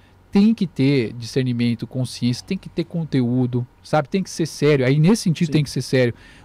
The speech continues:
Speaker 1: Porque uma coisa assim dita, e tantas outras barbaridades, é, prejudica a vida da pessoa. Tudo bem, a pessoa aceitou aquilo, ela, ah, puxou pra ela, ela tem responsabilidade? Claro que ela tem. Mas se você não prejudicar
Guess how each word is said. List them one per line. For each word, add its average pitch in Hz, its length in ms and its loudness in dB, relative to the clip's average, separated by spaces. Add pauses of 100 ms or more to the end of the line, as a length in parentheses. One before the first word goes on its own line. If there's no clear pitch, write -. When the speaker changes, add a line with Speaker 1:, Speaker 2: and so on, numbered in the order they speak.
Speaker 1:
Porque 196 200 -6
uma 247 160 2
coisa 190 240 0
assim 143 240 -6
dita, 123 520 -8
e 135 120 -8
tantas 220 340 -2
outras 165 220 0
barbaridades, 123 800 -2 (640)
é, 175 220 2
prejudica 214 720 0
a 196 120 0
vida 214 280 0
da 190 100 4
pessoa. 147 260 -2
Tudo 208 160 0
bem, 175 180 2
a 139 60 0
pessoa 151 280 -2
aceitou 131 340 -2
aquilo, 117 580 -2
ela, 113 460 -2
ah, 120 280 -6 (140)
puxou 139 280 -2
pra 107 200 -8
ela, 120 280 -2
ela 113 120 -4
tem 131 160 -4
responsabilidade? 120 760 -4
Claro 165 240 0
que 202 80 -6
ela 185 120 0
tem. 123 300 0 (720)
Mas 165 140 -2
se - 100 -6
você 208 340 -2
não 240 180 0
prejudicar 135 760 -2